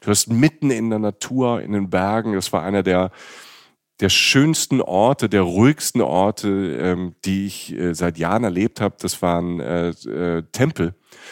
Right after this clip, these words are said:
buddhistische Tempel in, ähm, auf Jeju. Wunderschön auch wieder. Und, äh, von außen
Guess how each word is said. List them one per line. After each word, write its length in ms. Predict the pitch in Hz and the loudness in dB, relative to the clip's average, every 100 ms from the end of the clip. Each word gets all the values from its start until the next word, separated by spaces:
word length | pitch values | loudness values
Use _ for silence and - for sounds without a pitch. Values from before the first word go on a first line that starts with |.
| - - - _ _ | -20 -20 -20 _ _
buddhistische 600 | 101 120 120 - - - | -4 -2 -2 -2 -4 -4
Tempel 480 | - 107 110 98 85 | -4 -4 0 0 0
in, 520 | - 82 82 82 82 58 | -2 -4 -4 -4 -6 -6
ähm, 320 | 80 78 80 | -6 -6 -6
auf 200 | - 80 | -10 -10
Jeju. 560 | - 82 87 - 95 90 80 82 87 | -6 -4 -4 -6 -6 -6 -10 -12 0
Wunderschön 920 | 104 147 143 113 101 - 101 117 120 | 4 6 6 4 2 2 2 2 0
auch 380 | - 90 95 101 | -2 -4 -4 -2
wieder. 320 | 101 98 95 - - - - _ | 0 0 -2 -10 -18 -18 -20 _
Und, 400 | 85 87 87 90 | -4 -2 -2 -4
äh, 160 | 76 | -6
von 200 | - 90 | -2 -4
außen 540 | 69 92 123 - 104 | 0 2 2 0 -2